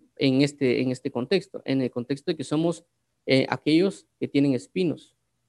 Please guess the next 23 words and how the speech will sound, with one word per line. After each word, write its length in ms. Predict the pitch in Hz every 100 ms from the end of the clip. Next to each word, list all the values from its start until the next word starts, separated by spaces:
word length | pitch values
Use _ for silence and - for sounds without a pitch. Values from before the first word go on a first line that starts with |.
| _ _ _
Y 140 | 139
dice 260 | 180 220 220
que 120 | 160
los, 200 | 147 139 - -
los 220 | 143 143
espinos 340 | - 202 202
son 180 | 196 185
los 160 | 170 151
afanes 460 | - - 180 196
de 80 | 196
la 80 | 190
vida, 400 | 185 143 147 160
las 160 | 139 135
riquezas 480 | 131 156 156 160
y 120 | - 139
los 140 | 135
placeres. 580 | - 123 - 233 143 - _ _ _ _ _
Pero 180 | 160 175
recordemos 800 | 170 175 170 160 196 269 311 -
que 160 | - 151
dice 260 | 185 190
lo 80 | 185
siguiente. 580 | 170 170 233 247 -